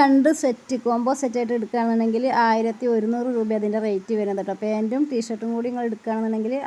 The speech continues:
ആയിരത്തി ഒരുന്നൂറ് രൂപക്കാട്ടോ നമ്മളിത് തരുന്നത്. ഇനി ഇതിൻ്റെ സൈസ് വരുന്നത്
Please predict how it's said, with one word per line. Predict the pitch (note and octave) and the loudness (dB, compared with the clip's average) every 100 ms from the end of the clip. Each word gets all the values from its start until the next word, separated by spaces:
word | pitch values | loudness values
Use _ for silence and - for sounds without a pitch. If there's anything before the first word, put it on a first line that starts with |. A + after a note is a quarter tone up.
| - G#3+ | -4 -2
ആയിരത്തി | G#3+ G#3+ G#3 A#3 | -2 -2 -2 -2
ഒരുന്നൂറ് | A3+ G#3+ A3+ A#3+ | 0 0 -2 -2
രൂപക്കാട്ടോ | G#3+ G#3+ G#3 G#3 G#3+ G#3 | -2 -2 -4 -4 -2 -2
നമ്മളിത് | G#3 G#3 G#3 | -2 -4 -4
തരുന്നത്. | G#3+ G3+ G#3 A3+ - - - | -4 -4 -4 -8 -12 -14 0
ഇനി | E4 | 2
ഇതിൻ്റെ | D4 D#4 D#4 | 4 0 2
സൈസ് | C4+ B3 B3 D#4 B3 | 0 0 -2 -2 0
വരുന്നത് | G3+ G#3 G#3 | 0 -2 0